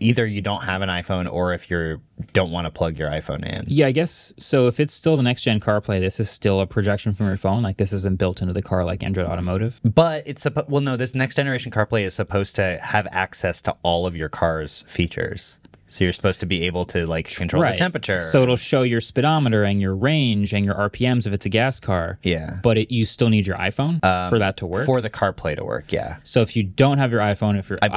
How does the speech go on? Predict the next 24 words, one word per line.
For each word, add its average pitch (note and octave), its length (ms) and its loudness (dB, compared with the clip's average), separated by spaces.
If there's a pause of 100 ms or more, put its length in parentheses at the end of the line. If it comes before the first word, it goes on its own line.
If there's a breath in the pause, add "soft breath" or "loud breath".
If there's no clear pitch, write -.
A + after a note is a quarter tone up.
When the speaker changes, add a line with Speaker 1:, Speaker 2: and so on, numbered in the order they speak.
Speaker 2:
iPhone G#2 60 -2
Speaker 1:
believe. A2+ 160 2
Speaker 2:
is F#2 140 -4
dead, G2+ 440 2
it's G2+ 220 -2
still A2 180 2
Speaker 1:
Oh. B2 40 2
Speaker 2:
gonna A2+ 200 2
back G2+ 380 0
up G2+ 220 0
to F#2+ 580 0
whatever G2+ 640 0
Aston G2 360 -2
Speaker 1:
Okay. G2 60 2
Speaker 2:
Martin F#2 220 0
software F#2 460 0
is F2+ 100 -4
underneath F#2 340 -2
it. - 220 -8 (180)
Speaker 1:
That's G#2 200 2
actually A2+ 260 0
a G#2 40 -2
good F#2+ 180 -4
point. C3+ 400 -2